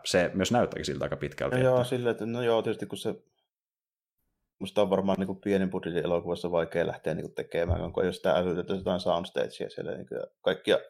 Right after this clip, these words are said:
Speaker 2: green screenin kikkailuja sun muita, niin
Speaker 1: Mm.
Speaker 2: varmaan järkevämpi oikeasti mennäkin sit siihen johonkin kiveen murikalle kuvaamaan, kun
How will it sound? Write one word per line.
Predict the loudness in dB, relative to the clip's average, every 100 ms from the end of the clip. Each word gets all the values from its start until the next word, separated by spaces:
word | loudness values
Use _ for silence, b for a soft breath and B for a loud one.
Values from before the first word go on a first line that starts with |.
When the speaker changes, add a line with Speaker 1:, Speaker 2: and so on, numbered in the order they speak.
| -4
Speaker 2:
green | -2 -2
screenin | -4 -4 -4 -6 -10 -12
kikkailuja | -12 -2 0 2 0
sun | 0 -4
muita, | -2 0 0
niin | -2
Speaker 1:
Mm. | -2 -2 -2 -2
Speaker 2:
varmaan | 4 6
järkevämpi | 8 6 4 2 4
oikeasti | 2 2 -2
mennäkin | -2 -2 -2 -6
sit | -10 -8
siihen | -2 -2
johonkin | -2 -4 -8
kiveen | -2 -2
murikalle | 0 -2 -2 -6
kuvaamaan, | -8 -10 -8 -6 -8
kun | -14